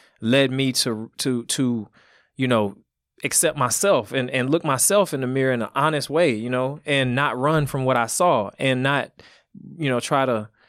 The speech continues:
justify or rationalize my own dysfunction and essentially was making me a hypocrite. So there were some things about myself that that situation, that period of time helped me to come face to face with, and I didn't run.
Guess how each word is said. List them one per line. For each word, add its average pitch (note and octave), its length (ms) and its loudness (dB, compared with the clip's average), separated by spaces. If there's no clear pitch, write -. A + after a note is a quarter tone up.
justify C#3 840 2
or A#2+ 220 2
rationalize C3 880 2
my C3 240 2
own C#3+ 280 -2
dysfunction B2+ 840 0
and C#3 140 0
essentially C#3 380 2
was B2 120 0
making B2+ 220 -2
me A#2 80 -2
a G#2+ 40 -6
hypocrite. C#3 460 -2
So D3 160 0
there G3 100 4
were G3+ 80 2
some D3 160 -2
things E3+ 380 2
about B2 260 0
myself A#2+ 680 0
that B2 160 -2
that C3+ 340 0
situation, C3+ 720 -2
that A#2+ 140 -6
period C#3 280 -2
of A2 60 -6
time C3 440 -4
helped D3 300 2
me C3+ 100 0
to A#2 340 0
come C#3 200 0
face D3+ 300 0
to A#2 80 0
face D#3 320 2
with, A#2 160 0
and A#2 80 0
I A2+ 60 0
didn't A2+ 240 0
run. A2 400 -2